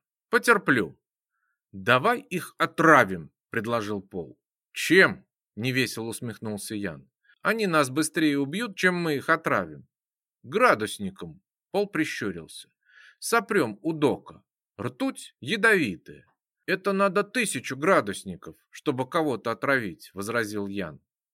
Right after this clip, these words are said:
«Откуда тебе такая дурь лезет в голову?» «Не знаю», Пол задумался. «Может, в книге прочёл, не помню».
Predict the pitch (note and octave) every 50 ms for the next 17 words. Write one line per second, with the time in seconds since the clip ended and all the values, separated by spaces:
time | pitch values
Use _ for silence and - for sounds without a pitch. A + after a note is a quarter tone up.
0 | _ _ - B2+ C3 - - - A3+ G3+ E3+ D3 - G3 G3 F#3 F#3 F3+ - E3+
1 | E3 - F#3 E3+ D#3 C#3+ D3 E3 G3 E3+ C#3 C3 C#3+ E3+ D#3 A#2 A2+ A2+ G2+ G#2+
2 | A2 A#2+ C#3+ E3 C#3+ A2 F#2+ E2 D#2 D2 C2 _ _ _ _ _ _ _ _ _
3 | _ _ _ _ _ _ - G2+ C3 C3 A2 F#2+ G2+ B2+ D#3+ E3+ C3+ G2 - _
4 | _ _ _ _ _ _ - F3 F3 D3+ D3+ C#3 B2+ A2+ G2+ F#2 F2 D#2+ - -
5 | - - _ _ _ _ _ _ _ _ _ _ _ - F#2 A#2+ E3 D#3+ D#3 D#3
6 | - - - - - D3+ G3+ A3 F#3+ F#3+ - - C#3 B2+ B2+ - - G2+ F2+ E2
7 | F2 C3+ E3+ - - D3 F3+ F3+ E3 B2 F2+ -